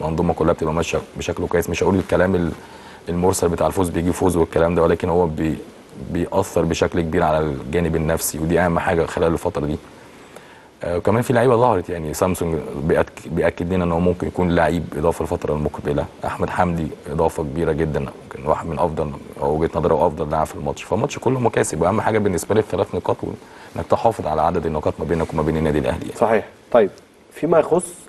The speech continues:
Speaker 2: اداء بعض اللاعبين والالتزام بالنواحي الخططيه، زي ما شفنا لعيبه بتلعب في الثلث الاخير من الملعب بترجع تغطي ورا المدافعين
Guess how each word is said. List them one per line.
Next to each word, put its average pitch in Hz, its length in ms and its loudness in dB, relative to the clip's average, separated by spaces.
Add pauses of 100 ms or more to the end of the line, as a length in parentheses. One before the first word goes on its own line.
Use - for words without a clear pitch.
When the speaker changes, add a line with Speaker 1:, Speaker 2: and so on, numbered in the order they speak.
Speaker 2:
اداء 127 360 4 (380)
بعض 120 320 4 (100)
اللاعبين 113 640 -2 (280)
والالتزام 117 840 2
بالنواحي 110 540 4
الخططيه، 139 720 2
زي 117 220 2
ما 127 240 0
شفنا 139 400 0 (320)
لعيبه 113 380 4
بتلعب 120 340 0
في - 100 -8
الثلث 139 340 0
الاخير 127 340 2
من 117 140 -2
الملعب 143 360 4 (340)
بترجع 143 420 2
تغطي 127 640 -2
ورا 123 320 6
المدافعين 110 640 -2